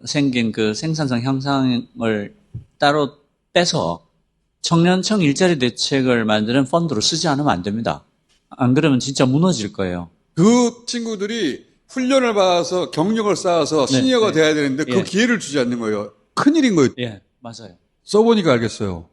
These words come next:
Speaker 2: 질문을 할 사람이 필요한 것이지.
Speaker 1: 그렇죠.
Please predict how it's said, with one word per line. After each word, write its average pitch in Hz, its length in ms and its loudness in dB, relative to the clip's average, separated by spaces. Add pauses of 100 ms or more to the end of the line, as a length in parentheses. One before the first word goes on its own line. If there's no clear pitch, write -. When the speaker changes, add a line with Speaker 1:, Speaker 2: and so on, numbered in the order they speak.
(160)
Speaker 2:
질문을 185 680 -2
할 226 260 0
사람이 233 380 0
필요한 165 240 0
것이지. 120 760 -2
Speaker 1:
그렇죠. 127 500 0